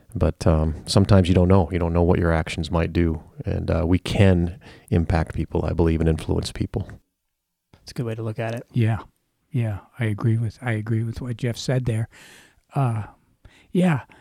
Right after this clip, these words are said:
Speaker 3: yeah, I, I, I just, uh, I think that so much of what our kids are gonna end up getting about the world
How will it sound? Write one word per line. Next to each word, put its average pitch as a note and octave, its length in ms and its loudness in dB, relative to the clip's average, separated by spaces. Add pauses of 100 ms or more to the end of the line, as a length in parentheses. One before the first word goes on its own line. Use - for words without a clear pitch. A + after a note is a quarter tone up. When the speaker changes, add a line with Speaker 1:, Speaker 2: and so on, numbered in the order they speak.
(140)
Speaker 3:
yeah, E3 320 8
I, E3 120 4 (120)
I, G3 220 2 (120)
I G3 60 6
just, - 340 2
uh, D3+ 340 2 (640)
I E3 120 4
think G#3+ 360 6
that C#3+ 500 2 (360)
so A3 400 8
much A3 320 6
of C3+ 160 6
what D#3 200 6
our C#3 140 4
kids F3+ 400 4
are D3 100 4
gonna C3+ 260 4
end D#3 280 4
up C#3 300 2
getting B2+ 520 4
about B2 360 0
the B2+ 100 0
world A#2 460 2